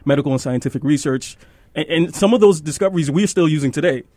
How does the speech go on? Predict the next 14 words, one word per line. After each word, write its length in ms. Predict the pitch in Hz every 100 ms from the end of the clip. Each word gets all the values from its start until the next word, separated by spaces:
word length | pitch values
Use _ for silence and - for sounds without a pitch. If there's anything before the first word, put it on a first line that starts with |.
| _ _ _ _
You 80 | 160
know, 80 | 147
what, 320 | 135 160 -
was 180 | 165 185
it 100 | 190 180
ethically 380 | 175 - 160
right? 180 | 127 123
Was 120 | 139 123
it 40 |
right 160 | 143 156
from 100 | 151
the 60 |
perspective 420 | 143 - 139 151 139
as 240 | 139